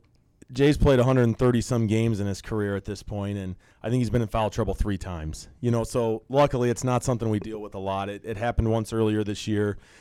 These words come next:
and actually a really similar situation. We were down big at Arizona Christian, and he ended up sitting a pretty long stretch, and we made a huge comeback to, to make that a game. We ended up losing, but it was a heck of a comeback. You know, and so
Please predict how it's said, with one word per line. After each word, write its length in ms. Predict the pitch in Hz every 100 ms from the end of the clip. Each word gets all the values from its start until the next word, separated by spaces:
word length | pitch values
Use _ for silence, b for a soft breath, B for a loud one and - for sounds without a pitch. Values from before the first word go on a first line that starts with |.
| b
and 140 | 131
actually 400 | 127 139 - 123
a 60 | 110
really 280 | 110 127 110
similar 380 | - 123 110 104
situation. 680 | 123 - 101 110 117 104
We 120 | 101
were 100 | 120
down 240 | 92 95 95
big 440 | 80 113 113 98
at 60 | 95
Arizona 380 | 101 95 101 92
Christian, 640 | 120 117 - 101 95 95 b b b b -
and 200 | 107 101
he 140 | 127
ended 140 | 117
up 100 | 113
sitting 300 | 113 - 113
a 60 | 110
pretty 240 | - 117
long 280 | 107 107 107
stretch, 480 | - - 104 104 -
and 100 | 101
we 120 | 107
made 160 | 110 104
a 20 |
huge 300 | 98 113 -
comeback 500 | 113 104 101 101 95
to, 260 | - 92 90
to 120 | -
make 260 | 104 104 -
that 180 | 107 95
a 40 |
game. 400 | 85 101 104 98
We 100 | 104
ended 120 | 101
up 120 | 95
losing, 360 | 98 110 101 98
but 80 | 95
it 60 |
was 120 | 98 95
a 40 |
heck 200 | 98 104
of 80 | 95
a 60 |
comeback. 640 | - 110 110 95 90 87 - b b b b -
You 100 | 110
know, 280 | 107 107 120
and 180 | 117
so 460 | - 135 123 117 110